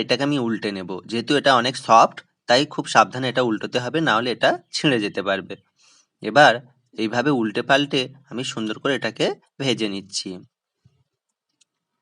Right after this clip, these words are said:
দেখুন, আমার একটা প্রস্তুত হয়ে গেছে, উপরটা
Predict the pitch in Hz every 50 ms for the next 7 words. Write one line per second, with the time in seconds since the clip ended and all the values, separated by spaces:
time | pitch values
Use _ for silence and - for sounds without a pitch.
0 | _ _ _ _ _ _ _ _ _ _ _ _ _ _ _ _ _ _ _ _
1 | _ _ 1077 _ _ _ _ _ _ _ _ _ _ _ _ _ _ _ _ _
2 | _ _ _ _ _ - 113 110 - - 147 156 131 117 120 120 110 110 - 120
3 | 117 - 110 107 - - 120 117 127 123 123 127 127 131 - 185 - - - _
4 | _ _ _ _ _ _ _ - 113 107 - 120 117 123